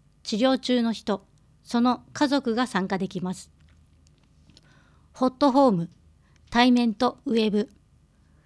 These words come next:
会場詳細は、日光記念病院がん相談支援センター。電話、二十二、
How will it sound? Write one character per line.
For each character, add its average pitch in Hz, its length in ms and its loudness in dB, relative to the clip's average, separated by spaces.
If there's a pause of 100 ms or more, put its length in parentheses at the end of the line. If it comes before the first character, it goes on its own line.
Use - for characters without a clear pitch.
(120)
会 240 240 0
場 240 180 0
詳 233 300 -2
細 226 280 -2
は、 214 200 -2 (680)
日 214 160 -2
光 277 260 2
記 269 160 2
念 262 240 6
病 240 260 2
院 170 180 -2 (140)
が 247 160 0
ん 214 80 -2
相 208 240 -4
談 208 200 -2
支 202 200 -4
援 226 140 0
セ 214 180 -2
ン 180 60 -4
タ 165 160 -10
ー。 160 100 -10 (720)
電 220 260 0
話、 214 200 -2 (420)
二 262 160 4
十 202 240 0
二、 185 260 -4